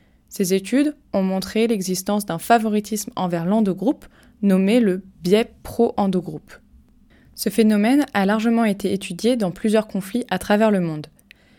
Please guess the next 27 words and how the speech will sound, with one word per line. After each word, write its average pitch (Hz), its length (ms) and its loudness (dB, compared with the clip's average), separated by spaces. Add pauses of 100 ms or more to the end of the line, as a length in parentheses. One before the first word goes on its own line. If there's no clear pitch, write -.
(200)
Des 190 80 2
recherches 185 380 0
récentes 226 440 -2
ont 190 80 0
examiné 190 440 0
cette 190 180 -2
question 240 400 -4
au 220 100 0
Liban. 170 320 -2 (420)
Ces - 160 -2
recherches 208 480 0
ont 196 100 -2
d'ailleurs 202 340 2
été 196 440 -4
effectuées 190 460 -2
par 180 220 -2
Sarah 208 260 0
Zereddine, 180 540 0 (100)
l'autrice 196 380 -2
de 180 100 0
cet 170 220 -4
épisode, 202 560 0 (280)
dans 190 160 2
sa 196 140 0
thèse. 151 360 -10 (600)
En 185 140 2
effet, 190 320 -2